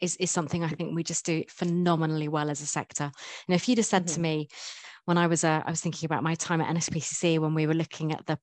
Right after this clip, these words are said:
Speaker 1: pants campaign, which is a child sexual abuse campaign. If you'd have
Speaker 2: Mm-hmm.
Speaker 1: said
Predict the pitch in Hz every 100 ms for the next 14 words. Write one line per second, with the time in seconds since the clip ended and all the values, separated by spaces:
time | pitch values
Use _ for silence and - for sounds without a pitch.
0 | - 202 190 - - 160 160 160 156 151
1 | 156 - 165 165 - 175 165 160 - -
2 | - 196 180 208 214 - - 220 214 220
3 | 240 285 294 - - - - _ 175 -
4 | 240 240 185 - 208